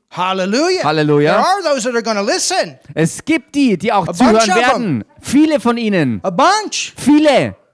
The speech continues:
Speaker 1: And sometimes we waste our time on people that don't wanna listen. Don't waste your time. Next.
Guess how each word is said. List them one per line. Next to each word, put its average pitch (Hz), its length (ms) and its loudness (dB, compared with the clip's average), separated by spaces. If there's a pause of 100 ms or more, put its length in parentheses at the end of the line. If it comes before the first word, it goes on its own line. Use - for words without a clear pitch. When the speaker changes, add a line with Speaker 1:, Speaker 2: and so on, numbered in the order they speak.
(1000)
Speaker 1:
And 185 120 -10
sometimes 285 460 -4
we 226 180 -2
waste 220 300 -4
our 214 160 -4
time 311 400 -4
on 202 120 -6
people 196 300 -6
that 196 140 -4
don't 170 140 -4
wanna 190 160 -2
listen. 262 380 -4
Don't 147 220 -8
waste 185 300 -4
your 302 80 -6
time. 339 380 -6
Next. 330 640 -2